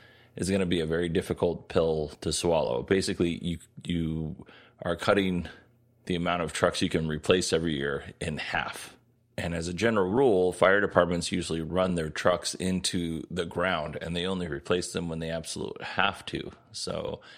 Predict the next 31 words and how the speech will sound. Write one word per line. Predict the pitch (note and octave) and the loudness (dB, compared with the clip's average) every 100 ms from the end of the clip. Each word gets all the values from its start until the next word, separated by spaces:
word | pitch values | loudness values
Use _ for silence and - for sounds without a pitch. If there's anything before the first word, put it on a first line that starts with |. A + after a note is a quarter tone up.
| - | -8
if | F#2 | -2
they | F2 G2+ | 2 2
decide | F#2 F#2 F2+ | 4 4 4
they're | F2+ | 4
gonna | F#2+ F2 | 2 0
replace | E2+ F2 F#2+ F#2+ | 0 2 2 2
them | F#2 | 0
with | F2 | 0
electric | E2 F2 F2+ - - | 0 0 -2 -6 0
fire | A#2+ D3+ D3+ | 4 4 2
trucks, | F#2 D#2 E2 - - - _ | 0 0 0 -2 -6 -8 _
then, | F#2+ F2+ F#2 F#2 F2+ F2 - _ _ | -4 0 0 0 -2 -2 -6 _ _
you | F2+ | -4
know, | D#2 D#2 | -4 -2
they're | F2 | -2
gonna | F#2+ F#2 | 0 -2
have | F2+ | -2
to | F#2 | -2
do | F2+ | -2
some | F2 F2 | -2 -4
creative | E2+ - F#2 F#2 E2 D#2 | -6 0 2 2 0 -2
budgeting. | D#2 F2 F#2+ F2+ A1+ G1+ - _ _ _ _ | 0 2 2 0 -4 -8 -12 _ _ _ _
And | G#2 A#2+ B2 | 0 2 2
as | G#2 | 2
a | F#2+ | 2
side | - A2+ G2 | 6 6 6
note, | F2 E2 - | 2 0 -2
a | F#2+ | 2
more | G#2 F2+ | 4 4
personal | - C3+ - F#2+ | 6 6 4 0
note, | E2 D2+ D2 | 0 -2 -2